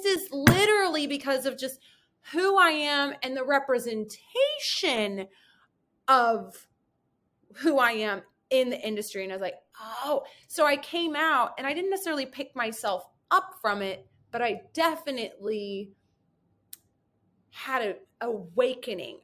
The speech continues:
of, like, "Oh,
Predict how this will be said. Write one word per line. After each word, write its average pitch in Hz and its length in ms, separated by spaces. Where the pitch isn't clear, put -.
of, 214 260
like, 208 360
"Oh, 214 840